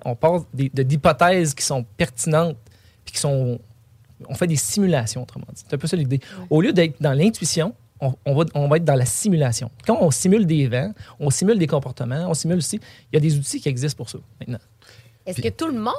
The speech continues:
Speaker 2: utilise ces outils-là ? Parce que moi, je me mets à ta, à ta place, mettons, toi, Nicolas, euh, tu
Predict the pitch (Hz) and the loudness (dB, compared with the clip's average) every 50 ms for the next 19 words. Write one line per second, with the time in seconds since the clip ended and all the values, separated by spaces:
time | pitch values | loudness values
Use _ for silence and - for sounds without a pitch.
0 | 539 302 226 190 - 180 170 170 165 160 - 170 165 151 151 160 156 - - 151 | -4 -4 -4 -4 -6 -6 -6 -6 -8 -8 -10 -10 -10 -10 -12 -14 -14 -14 -10 -8
1 | 151 180 226 247 - 160 - - 160 175 214 - - 160 156 170 190 196 185 - | -6 -6 -6 -6 -8 -8 -8 -8 -10 -10 -10 -10 -10 -10 -10 -10 -10 -10 -10 -12
2 | 156 - - - 180 165 156 - 160 156 - 196 233 - - 165 156 151 - 180 | -12 -14 -12 -12 -12 -12 -10 -12 -12 -12 -10 -12 -12 -12 -14 -14 -14 -12 -12 -12
3 | 202 196 - - - 170 170 175 190 196 202 175 - 170 147 151 156 175 196 214 | -14 -14 -14 -16 -12 -10 -8 -8 -6 -8 -8 -8 -6 -6 -6 -4 -4 -4 -4 -4
4 | - - - - - _ _ - 165 165 160 160 - | -8 -12 -20 -20 -20 _ _ -4 -2 -2 -2 -4 -8